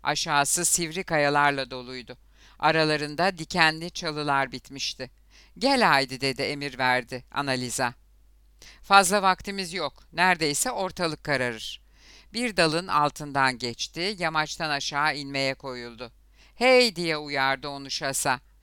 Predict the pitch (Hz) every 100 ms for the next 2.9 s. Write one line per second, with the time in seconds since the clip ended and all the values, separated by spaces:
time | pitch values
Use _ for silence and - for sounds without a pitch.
0 | - - - 196 202 214 196 170 180 185
1 | 190 202 170 - - - - 185 196 196
2 | 226 220 165 147 - 143 - 135